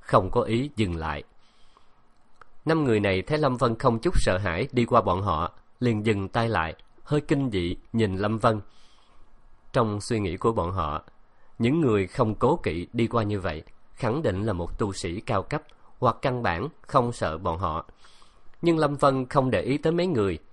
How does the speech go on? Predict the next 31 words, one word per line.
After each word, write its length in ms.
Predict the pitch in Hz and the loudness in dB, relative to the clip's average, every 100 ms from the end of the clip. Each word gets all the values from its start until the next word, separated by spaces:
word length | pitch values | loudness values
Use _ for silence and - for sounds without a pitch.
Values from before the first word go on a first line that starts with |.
| - - | -20 -8
hắn 320 | 113 107 151 | -2 0 0
chỉ 100 | 110 | -2
muốn 180 | 104 135 | 0 0
làm 180 | 147 87 | 0 0
việc 160 | 92 - | -2 -2
của 100 | 110 | 0
mình, 300 | 120 82 76 - - | 2 0 -4 -14 -6
nên 240 | 107 101 98 | -2 -2 -2
trong 220 | 101 92 | -2 -2
nháy 120 | 101 | -2
mắt 180 | 147 160 - - | -2 -4 -12 -6
đã 120 | 95 | -4
đi 180 | 110 98 | -4 -4
xa 300 | - 101 90 | -4 -4 -2
vài 200 | 87 82 | -2 -4
chục 220 | - - | -6 -2
mét. 220 | 104 120 - - - - - - - - - - - - - - _ _ _ _ _ - _ - - - - - - - - - - _ - - _ - - _ _ - - | -2 -2 -8 -20 -20 -20 -20 -20 -20 -20 -20 -20 -20 -20 -20 -20 _ _ _ _ _ -20 _ -20 -20 -20 -20 -20 -20 -20 -20 -20 -20 _ -20 -20 _ -20 -20 _ _ -20 -2
"Mau 240 | 135 139 139 | 2 4 4
lấy 160 | 156 | 2
bản 180 | 175 185 | 2 6
đồ 100 | 139 | 6
hành 160 | 123 107 | 4 2
tinh 200 | 151 147 | 2 4
ra 120 | 147 | 4
đây, 260 | 143 143 - - | 4 2 -2 -4
thì 100 | 123 | -2
chúng 200 | 170 226 | 2 4
tôi 140 | 165 | 4
thả 220 | 139 113 151 | 4 2 2
hai 240 | 190 143 | 4 4
người, 240 | 139 110 | 6 4